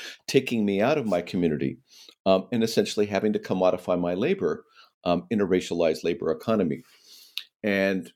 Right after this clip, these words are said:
George Lopez said, "I found that this carving, which his father, uh, had started,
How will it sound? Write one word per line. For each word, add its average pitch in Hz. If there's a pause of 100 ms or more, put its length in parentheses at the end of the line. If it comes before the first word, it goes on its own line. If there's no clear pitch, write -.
(120)
George 120
Lopez 113
said, -
"I 170
found 196
that -
this 127
carving, 165
which -
his 98
father, 107 (200)
uh, 90
had 104
started, 95